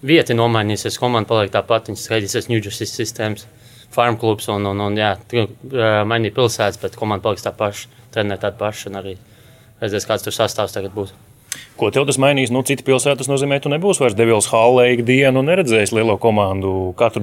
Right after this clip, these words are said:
Speaker 2: dienu at-, savām acīm.
Speaker 1: Jā, bet tāpat, es domāju, būs, būs forši mazliet savādāk. Pēdējo gadu sanāca New Jersey's hallē, jo dēļ covid, man, manuprāt, bija tā sanācis. Un, un, un šogad jauns sākums.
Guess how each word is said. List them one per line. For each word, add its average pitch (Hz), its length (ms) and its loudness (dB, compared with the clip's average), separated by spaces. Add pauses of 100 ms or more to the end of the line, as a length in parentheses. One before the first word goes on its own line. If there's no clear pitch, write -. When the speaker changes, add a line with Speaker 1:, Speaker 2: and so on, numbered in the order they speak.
Speaker 2:
dienu 95 240 -2
at-, - 160 -10
savām 101 320 0
acīm. 92 240 -8 (400)
Speaker 1:
Jā, 196 240 4
bet 151 160 2
tāpat, 147 380 4
es 107 100 -2
domāju, 110 300 0
būs, 107 180 -4 (320)
būs - 160 -2
forši 135 300 2
mazliet 117 180 2
savādāk. 110 480 0 (160)
Pēdējo 120 320 4
gadu 110 300 -2
sanāca 117 340 2
New 113 80 0
Jersey's 107 400 -2
hallē, 117 380 4
jo 101 320 2 (500)
dēļ 107 160 0
covid, 117 240 2
man, 123 240 -2
manuprāt, 120 400 0
bija 113 240 -2
tā 104 80 -2
sanācis. 110 600 -2 (340)
Un, 107 220 -2
un, 107 100 -2
un 107 160 -2
šogad 120 380 0 (260)
jauns 117 220 -2
sākums. 135 480 0